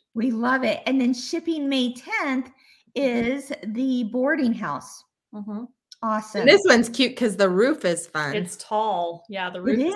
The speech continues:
Speaker 2: cool.
Speaker 1: is.
Speaker 2: That
Speaker 1: But these
Speaker 2: angled
Speaker 1: can
Speaker 2: roof.
Speaker 1: all be done in a five-by-seven hoop, right?
Speaker 2: Yes. Yes.
Speaker 1: That's amazing.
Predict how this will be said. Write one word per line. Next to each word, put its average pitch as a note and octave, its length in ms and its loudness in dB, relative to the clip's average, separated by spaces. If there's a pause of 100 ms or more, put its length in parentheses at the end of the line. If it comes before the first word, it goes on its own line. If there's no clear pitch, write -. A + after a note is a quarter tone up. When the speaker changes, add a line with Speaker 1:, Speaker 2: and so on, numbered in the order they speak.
Speaker 2:
cool. F4 80 2
Speaker 1:
is. G#3 380 -2 (580)
Speaker 2:
That F#3+ 160 -4
Speaker 1:
But F#4+ 120 0
these G#4 180 2
Speaker 2:
angled D5 180 -4
Speaker 1:
can A4 100 -4
Speaker 2:
roof. - 80 0
Speaker 1:
all G4+ 220 2
be F#4+ 60 0
done F#4+ 240 -2
in F#4 80 -4
a E4+ 40 -2
five-by-seven E4+ 720 2
hoop, A#4 300 0
right? A#3 260 2
Speaker 2:
Yes. G3 920 -2
Yes. G3+ 200 2
Speaker 1:
That's F4+ 180 -6 (500)
amazing. A#3 440 0